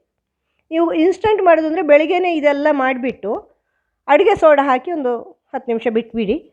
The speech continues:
ಅದು ಆವಾಗ ಅದು ಚೆನ್ನಾಗಿ ಹುಳಿ ಬಂದಂಗೆ ಆಗುತ್ತೆ, ದೋಸೆ ಮೆತ್ತಗೆ ಬರುತ್ತೆ. ನಾನಿಲ್ಲಿ ಅಡುಗೆ ಸೋಡಾ ಬಳಸಿಲ್ಲ, ಬರೀ ಹುಳಿ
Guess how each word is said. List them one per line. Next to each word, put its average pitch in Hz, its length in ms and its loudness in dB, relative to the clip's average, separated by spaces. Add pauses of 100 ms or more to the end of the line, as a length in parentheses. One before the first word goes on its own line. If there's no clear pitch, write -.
(200)
ಅದು 254 200 -2
ಆವಾಗ 240 340 2 (220)
ಅದು 262 160 -6
ಚೆನ್ನಾಗಿ 226 360 -4
ಹುಳಿ 226 180 -2
ಬಂದಂಗೆ 214 400 -2
ಆಗುತ್ತೆ, 196 320 -4
ದೋಸೆ 226 240 0
ಮೆತ್ತಗೆ 208 340 -4
ಬರುತ್ತೆ. 202 360 -4 (840)
ನಾನಿಲ್ಲಿ 269 360 0 (120)
ಅಡುಗೆ 254 280 -2
ಸೋಡಾ 262 240 0
ಬಳಸಿಲ್ಲ, 214 440 -2 (3750)
ಬರೀ 233 300 0
ಹುಳಿ 254 260 0